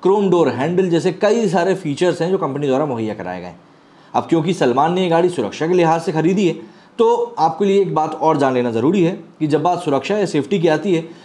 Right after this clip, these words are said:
तो इस गाड़ी का किसी से कोई मुकाबला नहीं। इसमें हिल डिसेंट कंट्रोल, रियर सीट बेल्ट्स, लेन डिपार्चर वार्निंग, हिल डिसेंट कंट्रोल, लिमिटेड, अ, स्लिप डिफरेंशियल, टायर प्रेशर मॉनिटरिंग सिस्टम के साथ साथ बुलेट प्रूफ ग्लास भी।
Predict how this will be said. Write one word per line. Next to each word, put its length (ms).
तो 80
इस 120
गाड़ी 280
का 160
किसी 300
से 140
कोई 200
मुकाबला 420
नहीं। 240
इसमें 480
हिल 160
डिसेंट 300
कंट्रोल, 440
रियर 300
सीट 260
बेल्ट्स, 420
लेन 440
डिपार्चर 460
वार्निंग, 420
हिल 260
डिसेंट 360
कंट्रोल, 460
लिमिटेड, 420
अ, 300
स्लिप 440
डिफरेंशियल, 640
टायर 240
प्रेशर 260
मॉनिटरिंग 400
सिस्टम 320
के 60
साथ 200
साथ 180
बुलेट 340
प्रूफ 240
ग्लास 240
भी। 120